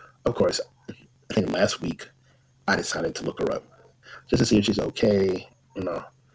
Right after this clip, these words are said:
And I come to find out that she had passed.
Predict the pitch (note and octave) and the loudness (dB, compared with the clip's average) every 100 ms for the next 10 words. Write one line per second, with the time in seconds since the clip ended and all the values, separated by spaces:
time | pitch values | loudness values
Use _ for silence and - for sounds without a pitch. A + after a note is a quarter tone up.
0 | _ _ _ _ - C3 G#2+ G2 F#2 - | _ _ _ _ 2 4 4 2 -2 -6
1 | - - _ _ _ _ _ _ _ _ | -12 -20 _ _ _ _ _ _ _ _
2 | _ _ _ _ _ _ - - - G#2+ | _ _ _ _ _ _ -2 0 0 2
3 | G#2 F#2 E2+ - - _ - F2 - D2+ | 4 4 2 0 -6 _ -6 -4 -2 -4
4 | - - A#1+ - | -4 -6 -6 -12